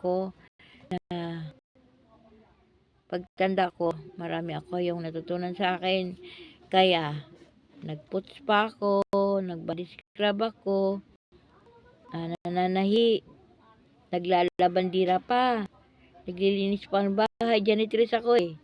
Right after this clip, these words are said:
Ibig sabihin, kung sino magpapalinis ng bahay.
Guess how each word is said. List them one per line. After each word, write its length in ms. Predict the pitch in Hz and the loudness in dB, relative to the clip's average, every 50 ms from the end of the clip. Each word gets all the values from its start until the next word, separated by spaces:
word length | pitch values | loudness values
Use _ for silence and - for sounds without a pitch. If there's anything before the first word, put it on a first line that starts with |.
| _ _ _ _ - - - | _ _ _ _ -20 -20 -18
Ibig 120 | - 202 - - | -18 -6 4 4
sabihin, 480 | 233 226 226 240 240 226 208 185 180 170 - - - - - - - - - | 4 4 4 0 0 0 0 0 -2 -4 -10 -18 -20 -20 -20 -20 -20 -8 -6
kung 80 | 190 | -6
sino 320 | 196 - - 254 262 262 247 | -6 -4 -4 -6 -4 -4 -4
magpapalinis 720 | 240 226 - - 240 233 240 220 220 226 220 208 208 - | -6 -6 -2 -2 -2 0 0 0 0 0 -2 -2 -4 -4
ng 160 | 202 190 185 | -4 -2 -2
bahay. 400 | 170 165 160 160 160 160 156 160 | -2 -2 -4 -4 -6 -6 -8 -10